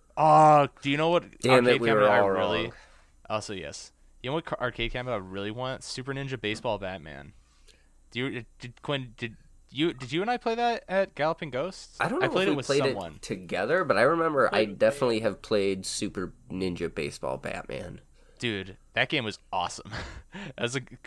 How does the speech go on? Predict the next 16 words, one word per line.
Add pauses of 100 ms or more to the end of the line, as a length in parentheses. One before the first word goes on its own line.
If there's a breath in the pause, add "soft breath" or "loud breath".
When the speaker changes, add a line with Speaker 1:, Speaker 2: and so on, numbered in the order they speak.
Speaker 1:
good
beat
'em
up. (220)
Speaker 2:
I
was
about
to
Speaker 3:
Ninja
Speaker 2:
say,
Speaker 3:
Batman
Speaker 2:
yeah. (800 loud breath)
Speaker 3:
with
Speaker 1:
Yeah.
Speaker 3:
Joker
Sensei.